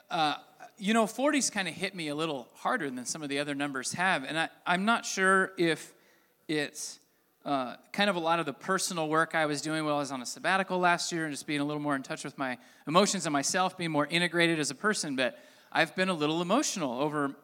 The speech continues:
uh, my mortality, uh, on this birthday. Uh, but anyhow, I, uh, Laura and I went, decided we were gonna go on a hike. So when I was a kid, my grandparents would camp host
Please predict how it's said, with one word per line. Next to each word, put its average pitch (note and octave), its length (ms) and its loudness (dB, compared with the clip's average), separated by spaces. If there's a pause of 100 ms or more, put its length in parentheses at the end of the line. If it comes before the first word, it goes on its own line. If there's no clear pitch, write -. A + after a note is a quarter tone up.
uh, C3 220 2
my C#3+ 160 2
mortality, D#3+ 720 -2 (520)
uh, C#3+ 60 -4
on C#3 260 2
this C#3+ 140 0
birthday. C#3 500 -2 (640)
Uh, D#3+ 220 4 (100)
but A3+ 120 8
anyhow, B3+ 460 6
I, G#3 380 6 (500)
uh, F3+ 240 8
Laura A#3 220 12
and B3 100 10
I A3+ 140 12
went, G#3 260 2
decided G#3 320 4
we G#3 100 8
were F#3+ 40 8
gonna G3 120 2
go G3 100 6
on F3 80 8
a - 20 4
hike. B3 380 6
So E3+ 340 4
when F3 180 4
I G#3 100 8
was G3+ 120 2
a F3 60 -2
kid, F3+ 600 2 (160)
my E3+ 260 4
grandparents E3+ 840 2
would D3 200 0
camp F3 300 -4
host F#3+ 460 2